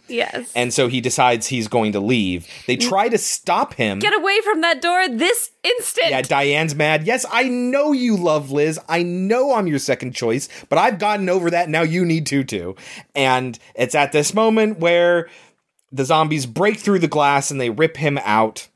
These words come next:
Speaker 1: Diane goes after him.
Speaker 2: Yeah, they, they rip all his guts out, which is a reference to how Captain Rhodes dies in Day of the Dead. Did we not watch that on this show? Did we watch that independently?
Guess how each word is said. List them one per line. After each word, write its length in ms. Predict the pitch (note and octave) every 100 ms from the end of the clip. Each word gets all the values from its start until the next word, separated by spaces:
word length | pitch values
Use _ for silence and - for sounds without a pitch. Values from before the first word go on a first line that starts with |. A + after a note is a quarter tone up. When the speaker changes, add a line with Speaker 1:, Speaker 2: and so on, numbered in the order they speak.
| _ _ _ _
Speaker 1:
Diane 400 | C4 A3 A3+ A3+
goes 240 | A#3+ A3+ A3
after 400 | F#3+ F#3 G#3+ F#3+
him. 320 | F3 F3 -
Speaker 2:
Yeah, 160 | C#3+ C3+
they, 180 | D3+
they 240 | C#3 C3+ C3+
rip 220 | B2+ E3
all 180 | F#3 G3+
his 120 | G#3
guts 380 | C#3 E3+ F3+ -
out, 300 | F#3 F3 C#3+ - _ _ -
which 200 | C#3 D3+
is 100 | C#3+
a 60 |
reference 400 | D3 D3+ E3 C#3+
to 100 | -
how 420 | A#2+ C3 B2+ B2 - -
Captain 340 | D#3 C#3 A#2+ A2
Rhodes 340 | D3+ F3 D3
dies 420 | - E3 E3 D#3
in 120 | C#3 B2
Day 180 | A#2+
of 80 | A#2
the 60 | A2
Dead. 380 | G#2+ D3+ D3+ C3+
Did 180 | C#3+
we 80 | A3+
not 220 | E4+ E4 D#3
watch 380 | E3 A3 A3+
that 260 | - G#3 G#3 -
on 200 | F#3 F#3+
this 140 | F#3
show? 220 | - F#3+
Did 120 | E3+ F3+
we 80 | B3
watch 280 | G#3 G#3
that 160 | - G3
independently? 880 | F#3 E3+ - E3+ F3 D#3+ F3 F3